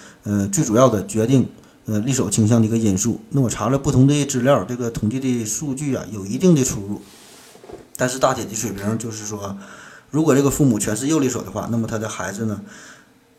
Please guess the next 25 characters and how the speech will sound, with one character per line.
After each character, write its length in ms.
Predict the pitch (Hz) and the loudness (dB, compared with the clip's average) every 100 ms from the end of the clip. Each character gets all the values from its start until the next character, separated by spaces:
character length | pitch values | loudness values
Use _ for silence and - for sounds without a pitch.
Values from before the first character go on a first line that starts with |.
| _ - - | _ -14 -8
出 120 | 123 | -2
现 160 | 135 | 0
左 140 | 127 - | 0 0
利 80 | 120 | -4
手 100 | 117 | -4
的 120 | 107 | -6
情 160 | - | -6
况 100 | 104 | -6
大 140 | 104 110 | -4 -6
约 100 | 101 | -6
只 80 | 104 | -8
有 80 | |
百 160 | 110 98 | -10 -8
分 100 | 104 | -6
之 120 | 104 | -6
二。 200 | 101 131 - - _ _ _ _ _ - _ - - _ _ | -6 -8 -10 -20 _ _ _ _ _ -20 _ -20 -20 _ _
父 180 | - 165 | -2 2
母 120 | 127 | 4
一 80 | 147 | 2
方 160 | 139 120 | 2 0
为 80 | |
左 160 | 117 - | -2 -6
利 80 | 117 | -8
手 160 | 117 92 | -8 -8
呢， 120 | 90 | -12